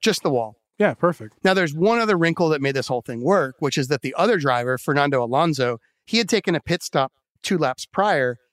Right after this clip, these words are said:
Speaker 1: and he was the only leading driver in the field who had taken a pit stop at that point in the race.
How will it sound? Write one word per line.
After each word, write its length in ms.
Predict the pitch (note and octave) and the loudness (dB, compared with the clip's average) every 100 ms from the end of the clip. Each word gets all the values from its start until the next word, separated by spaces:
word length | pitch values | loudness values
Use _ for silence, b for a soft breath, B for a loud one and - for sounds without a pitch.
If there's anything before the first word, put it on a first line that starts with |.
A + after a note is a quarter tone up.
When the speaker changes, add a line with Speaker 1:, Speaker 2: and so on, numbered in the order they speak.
| _ _ - | _ _ -2
Speaker 1:
and 120 | D3 | 0
he 60 | |
was 140 | B3+ F#3+ | 0 -2
the 140 | F#3 - | -2 2
only 400 | G#3 A#3 G#3+ G#3+ - | 2 2 -2 -4 -4
leading 380 | D#3+ F#3+ F3 C#3+ | 0 2 2 2
driver 400 | C#3+ D#3 D3 C#3 | 2 2 2 -2
in 80 | |
the 80 | B2 | -2
field 460 | - A3+ F3+ C3+ A#2 _ _ | -2 0 2 2 -4 _ _
who 80 | E3 | 0
had 100 | D3 | 0
taken 260 | F3+ D#3 C3+ | -2 -2 -2
a 80 | |
pit 160 | - D#3 | -2 -4
stop 260 | - C3+ C3 | 0 -2 -2
at 60 | |
that 180 | C3 - | -6 -4
point 200 | C#3 C#3+ | -4 -4
in 40 | |
the 80 | A#2+ | -4
race. 460 | B2 D3 A2+ - | -2 -2 -4 -8